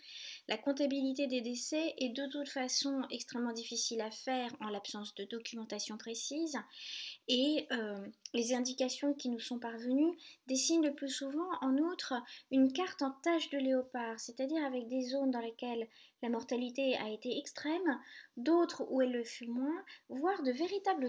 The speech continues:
oasis, hein, des, des enclaves qui sont restées complètement indemnes pour une raison absolument inconnue. Toutefois, les estimations globales sont assez terrifiantes, puisqu'on pense que la peste noire a fait entre soixante-quinze et deux cents millions de morts au cours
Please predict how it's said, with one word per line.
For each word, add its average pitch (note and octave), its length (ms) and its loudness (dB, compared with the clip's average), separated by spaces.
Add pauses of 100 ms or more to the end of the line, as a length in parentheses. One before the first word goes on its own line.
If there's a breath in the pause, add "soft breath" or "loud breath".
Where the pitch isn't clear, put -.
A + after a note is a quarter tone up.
(120)
oasis, B3+ 640 -2
hein, A#3+ 240 -6
des, B3 240 -4
des C4 220 0
enclaves D4+ 480 -2
qui - 120 -8
sont C4 140 -4
restées D4+ 320 -6
complètement E4 500 2
indemnes C#4 420 0
pour C#4 140 2
une B3 140 2
raison C4+ 320 0
absolument C#4+ 500 0
inconnue. C4 540 -4 (640 loud breath)
Toutefois, E4 340 4
les C4 200 4
estimations B3 540 0
globales B3 420 2
sont A#3 180 -8 (100)
assez C4 320 0
terrifiantes, C4 640 -4 (420 loud breath)
puisqu'on B3+ 340 -2
pense D#4 280 2
que C#4+ 120 0
la C#4 240 4
peste C4 360 -4
noire C4 460 2
a B3 80 -6
fait C4+ 240 -6
entre B3 240 -6
soixante-quinze B3+ 800 -2
et A#3 200 -6
deux C#4+ 120 -2
cents C#4+ 280 0
millions B3+ 400 2
de A3+ 100 -2
morts B3 560 0
au B3+ 80 0
cours D4 340 -6